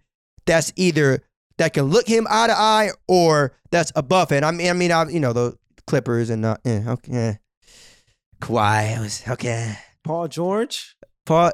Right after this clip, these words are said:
Speaker 1: I, hey, hey, man, I'm going with Paul George, bro. And even now, I mean, I mentioned the
Speaker 2: But,
Speaker 1: Pacers, but even his
Speaker 2: but what
Speaker 1: time
Speaker 2: about
Speaker 1: with the
Speaker 2: the,
Speaker 1: Thunder
Speaker 2: okay,
Speaker 1: and,
Speaker 2: but
Speaker 1: and currently.
Speaker 2: I, I respect that, but what about the other three, though?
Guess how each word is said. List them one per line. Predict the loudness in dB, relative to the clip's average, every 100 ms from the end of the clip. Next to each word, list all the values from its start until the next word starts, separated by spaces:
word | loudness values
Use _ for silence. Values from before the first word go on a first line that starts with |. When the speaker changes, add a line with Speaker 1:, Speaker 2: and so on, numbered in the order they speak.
| -2
Speaker 1:
I, | -4 -4 -2
hey, | 2 2 -2 -12 _ _ _ _ _ _ _ -2
hey, | 0
man, | 2 0
I'm | 0
going | 0 0
with |
Paul | 0 -2
George, | -2 -4 -4
bro. | -2
And | 0
even | 2 2
now, | 2 2 2
I |
mean, | 2 0 -2 -6 -8
I | -2 0
mentioned | 0 -2 -2
the |
Speaker 2:
But, | 0
Speaker 1:
Pacers, | 0 0
but | -2 0
even | 0
his | 2 2
Speaker 2:
but |
what | 4
Speaker 1:
time | 4 4
Speaker 2:
about | 2
Speaker 1:
with |
the | 2
Speaker 2:
the, | 0
Speaker 1:
Thunder | 0 0
Speaker 2:
okay, | 2 2
Speaker 1:
and, | 2
Speaker 2:
but | 0
Speaker 1:
and | -2 0
currently. | 2 2 2 -2 -2
Speaker 2:
I, | -2
I | 0 2
respect | 0 0 -2 -2
that, |
but | -2
what | -2 -2
about | -2 -2
the | -2
other | 0 -2
three, | -4 -8 -8
though? | -12 -18